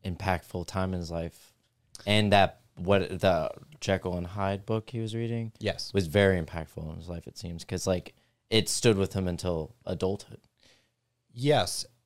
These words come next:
Speaker 2: So this is something that's, like, very interesting to me when I'm, when I read about William Marston, because the research that I'm reading about, obviously a lot of it's coming from, like, his personal journals, uh, things like that.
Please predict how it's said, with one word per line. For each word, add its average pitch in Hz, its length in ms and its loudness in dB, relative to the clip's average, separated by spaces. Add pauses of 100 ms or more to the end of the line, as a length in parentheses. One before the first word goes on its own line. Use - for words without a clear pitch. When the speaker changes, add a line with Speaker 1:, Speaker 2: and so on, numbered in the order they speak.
(200)
Speaker 2:
So 175 340 4
this 170 240 0
is 208 100 -4
something 180 220 0
that's, 143 180 0
like, 117 140 2
very 104 360 -2
interesting 95 500 -6
to 98 120 -10
me 95 220 -6
when 104 160 -4
I'm, 135 280 0 (220)
when 120 160 0
I 131 60 2
read 123 260 0
about 113 240 0
William 95 300 -4
Marston, 87 520 -6
because 107 580 -4 (460)
the 123 120 -2
research 151 640 -2
that 104 180 0
I'm 87 120 -6
reading 95 280 -4
about, 90 380 -2
obviously 101 520 -2
a - 80 -6
lot 92 280 -4
of 90 100 -6
it's 90 180 -6
coming 92 300 -8
from, 90 240 -10
like, 85 160 -10
his 90 160 -6
personal 90 440 -10
journals, 135 800 0 (680)
uh, 85 320 -2
things 101 340 -6
like 90 200 -4
that. 107 340 0